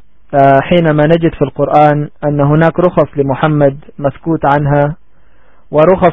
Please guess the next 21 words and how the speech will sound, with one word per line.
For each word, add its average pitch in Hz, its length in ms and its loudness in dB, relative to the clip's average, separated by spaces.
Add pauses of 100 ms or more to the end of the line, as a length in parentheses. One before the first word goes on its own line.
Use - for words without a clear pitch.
لمحمد 151 680 -2
يباركها 156 720 2
إله 151 300 2
القرآن، 156 640 0 (720)
بل 180 200 2 (100)
ويقول 165 460 4
له، 156 480 2 (200)
آه، 139 540 -4
"لا 170 260 2
تخشى 175 260 0
الناس 160 460 0
والله 151 280 4 (100)
حق 147 360 -4
أن 139 100 -6
تخشاه، 180 460 2 (340)
خذ 185 260 0 (280)
زوجة 156 360 2
زيد 170 380 0
أنا 175 160 2 (140)
أأمرك 151 300 2
بذلك"، 170 500 2